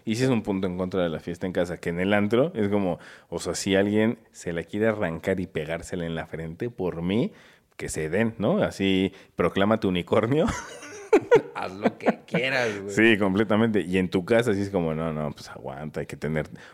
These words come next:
Speaker 1: un gramo de madre, ¿no? Así, tanti-,
Speaker 2: Poquita, poquita.
Speaker 1: tantita madre. Sí, sí,
Speaker 2: Sí.
Speaker 1: sí. Em, pero mira,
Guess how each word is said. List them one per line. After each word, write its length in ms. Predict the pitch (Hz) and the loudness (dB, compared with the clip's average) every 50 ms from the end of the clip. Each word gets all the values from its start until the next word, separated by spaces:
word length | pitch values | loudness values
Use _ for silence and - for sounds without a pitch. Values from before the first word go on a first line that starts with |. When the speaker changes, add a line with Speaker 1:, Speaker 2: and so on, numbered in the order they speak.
| - - | -6 -2
Speaker 1:
un 180 | 95 98 95 | 0 2 4
gramo 320 | 95 90 90 95 98 92 82 | 6 6 6 6 4 2 2
de 140 | 78 78 78 | 0 -2 -2
madre, 600 | 78 73 71 73 76 87 113 151 120 71 - - - | -4 -6 -6 -2 -2 0 2 2 0 0 -2 -4 -2
¿no? 240 | 90 113 190 269 | 0 0 2 0
Así, 280 | - - - 92 92 90 | -2 -2 0 0 0 0
tanti-, 580 | - - 82 80 80 80 - - 113 113 120 120 | 0 0 0 0 0 0 2 2 2 2 2 -2
Speaker 2:
Poquita, 160 | - - - - - - | -10 -18 -20 -20 -20 -20
poquita. 220 | - - - 98 | -20 -2 0 2
Speaker 1:
tantita 640 | 90 101 104 104 101 - 117 127 139 135 - 98 87 90 | 4 4 2 2 2 4 4 4 4 4 2 2 2 2
madre. 600 | 90 90 98 110 123 151 165 151 95 73 - - - - - - - - - | 2 2 4 6 6 6 6 4 2 0 -4 -10 -18 -20 -20 -20 -20 -20 -18
Sí, 280 | - - 131 127 135 127 123 127 - - - - | 0 2 4 4 4 4 2 -2 -6 -14 -20 -18
sí, 180 | 95 - 127 117 | -4 -2 -2 0
Speaker 2:
Sí. 200 | 107 120 113 117 | 2 2 0 0
Speaker 1:
sí. 60 | 113 - - - - - - _ _ 95 | -2 -6 -16 -20 -20 -20 -20 _ _ 2
Em, 520 | 95 101 101 104 104 107 107 107 107 101 | 4 4 4 4 2 0 0 -2 0 2
pero 160 | 101 101 104 | 4 4 4
mira, 320 | 107 107 104 98 95 98 | 4 4 2 2 -2 -6